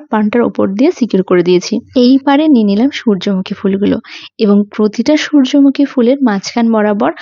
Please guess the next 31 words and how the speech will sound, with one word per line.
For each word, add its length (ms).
আমি 200
ইউপিন 400
ঢুকিয়ে 300
দিয়েছিলাম। 380
তারপর 280
সেগুলো 420
দিয়ে 160
পুরো 280
বানটা 420
আমি 180
কভার 300
করে 260
দিলাম 200
এবং 280
সূর্যমুখী 680
ফুলটা 460
দিয়ে 160
পুরো 240
বানটা 460
কভার 300
করার 340
পরে 160
দেখো 200
বানটা 280
কতখানি 840
সুন্দর 280
লাগছে 340
এবং 200
মিষ্টি 360
লাগছিল। 300
তো 80